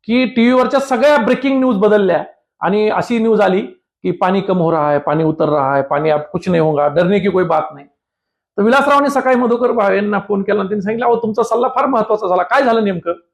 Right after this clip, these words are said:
तर ते म्हणले, "काय माहित नाही, पण पोलीस महासंचालकांनी पाणी उतरवलं सगळं खाली चढत असलेलं." ते म्हणले, "काय केलं?" तर पोलीस महासंचालक जेव्हा विचारलं गेलं की, "तुम्ही असं काय केलं होतं की एकदम सगळ्या बातम्या बदलल्या?"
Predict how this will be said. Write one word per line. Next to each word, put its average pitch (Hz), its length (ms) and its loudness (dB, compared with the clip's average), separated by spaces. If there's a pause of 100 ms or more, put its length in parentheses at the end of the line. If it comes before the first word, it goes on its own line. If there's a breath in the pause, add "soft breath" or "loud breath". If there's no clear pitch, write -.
(380)
तर - 40 -14
ते 196 100 -2
म्हणले, 233 180 2
"काय 240 160 2
माहित 226 280 0
नाही, 226 160 0
पण 220 120 -2
पोलीस 208 340 -2
महासंचालकांनी 214 680 -2
पाणी 214 260 -2
उतरवलं 277 380 2
सगळं 220 300 2
खाली 190 160 -2
चढत 185 280 -2
असलेलं." 151 340 -4
ते 196 120 -14
म्हणले, 233 80 -10
"काय 285 180 0
केलं?" 190 240 -2 (580)
तर - 40 -10
पोलीस 220 340 0
महासंचालक 233 340 0
जेव्हा 208 220 0
विचारलं 170 360 -2
गेलं 156 140 -2
की, 170 100 -8
"तुम्ही 208 180 -2
असं 233 120 -2
काय 285 220 0
केलं 262 240 2
होतं 214 200 2
की 208 400 -6 (120)
एकदम 208 360 0 (380)
सगळ्या 190 160 0
बातम्या - 320 -2
बदलल्या?" 160 340 0